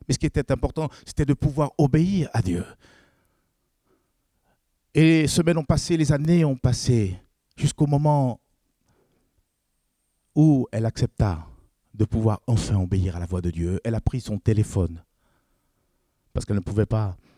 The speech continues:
eh bien, atteindre cette personne, euh, d'une autre manière. Elle a pris son téléphone et a cherché réellement à se réconcilier avec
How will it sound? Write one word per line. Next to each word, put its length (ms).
eh 40
bien, 180
atteindre 360
cette 180
personne, 540
euh, 220
d'une 160
autre 180
manière. 460
Elle 80
a 40
pris 140
son 120
téléphone 560
et 180
a 80
cherché 360
réellement 400
à 40
se 120
réconcilier 720
avec 240